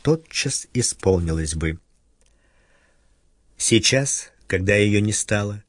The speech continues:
он, прижимаясь к теплой спине жены и дыша ей в затылок,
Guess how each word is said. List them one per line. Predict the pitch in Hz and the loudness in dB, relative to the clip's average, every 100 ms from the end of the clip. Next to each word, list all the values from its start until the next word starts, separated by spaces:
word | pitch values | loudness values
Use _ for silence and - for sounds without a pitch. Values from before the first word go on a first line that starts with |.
| _ _ _ _ _ _ | _ _ _ _ _ _
он, | 104 117 117 | 2 2 2
прижимаясь | - 123 110 120 143 135 - | -2 -2 0 2 2 0 -4
к | - | -8
теплой | - 131 131 - 120 | -2 -2 -2 -4 -8
спине | - - 110 123 | -8 -2 0 0
жены | 95 110 110 120 | 0 -2 0 -2
и | - 113 | -2 -2
дыша | 95 98 - 113 | -2 -2 -2 -2
ей | 101 110 98 | 0 -2 -2
в | |
затылок, | 82 95 - 127 120 98 - | -4 -6 -4 -2 -2 -6 -14